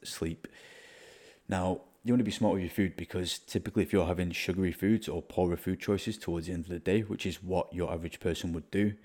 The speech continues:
um, that's only gonna realistically keep you up at night. That's only realistically gonna affect your sleep.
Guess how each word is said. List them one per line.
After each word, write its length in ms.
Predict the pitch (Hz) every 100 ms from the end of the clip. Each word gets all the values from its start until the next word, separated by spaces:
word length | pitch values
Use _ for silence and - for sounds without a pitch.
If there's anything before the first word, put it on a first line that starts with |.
| - - - _ -
um, 300 | 90 87 90 -
that's 180 | 107 -
only 180 | 101 101
gonna 160 | 98
realistically 640 | 87 95 95 95 - 98 101
keep 220 | - -
you 100 | 90
up 140 | -
at 60 | 80
night. 360 | 82 80 - - _ _
That's 340 | 98 - - -
only 320 | 98 92 87
realistically 640 | 90 87 87 87 - 95
gonna 220 | 95 90 82
affect 260 | - -
your 140 | - 82
sleep. 420 | - 107 110